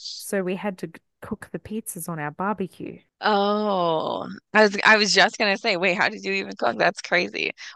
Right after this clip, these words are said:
Speaker 2: Well, at least that worked out. <laughs>
Speaker 1: It did, but it took over three hours to cook three pizzas on a
Speaker 2: No
Speaker 1: barbecue.
Speaker 2: way. <laughs> Oh my, I've never cooked pizzas on a barbecue before, so I guess I never thought about how long that would take.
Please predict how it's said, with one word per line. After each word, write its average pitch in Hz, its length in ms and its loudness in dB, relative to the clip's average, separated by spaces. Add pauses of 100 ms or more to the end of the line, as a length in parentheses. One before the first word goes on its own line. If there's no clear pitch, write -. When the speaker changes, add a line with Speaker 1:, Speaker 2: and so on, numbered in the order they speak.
(120)
Speaker 2:
Well, - 220 2
at 190 120 4
least 226 160 -2
that 190 160 4
worked 180 220 4
out. 170 380 4
<laughs> - 200 -14 (260)
Speaker 1:
It 208 120 -2
did, 190 340 -8 (120)
but 190 100 -2
it - 160 -6
took - 400 -8
over 185 220 -2
three 170 320 -8
hours 165 360 -4
to 160 100 -12
cook - 240 -14
three 156 220 -10
pizzas 165 640 -10
on 339 140 0
a 320 60 -4
Speaker 2:
No - 0 -
Speaker 1:
barbecue. 302 500 0
Speaker 2:
way. 247 260 -2
<laughs> - 180 -10
Oh - 80 -4 (220)
my, - 120 -12 (200)
I've 214 160 4
never 185 300 6
cooked 175 280 0
pizzas 147 360 -2
on 143 140 2
a 127 60 -2
barbecue 107 380 0
before, 139 300 2
so 123 360 2 (340)
I 170 120 4
guess 156 280 0
I 143 240 2 (120)
never 160 400 0
thought 160 180 4
about 156 160 2
how 151 160 0
long 143 180 0
that 127 140 -4
would 107 160 -8
take. - 240 -4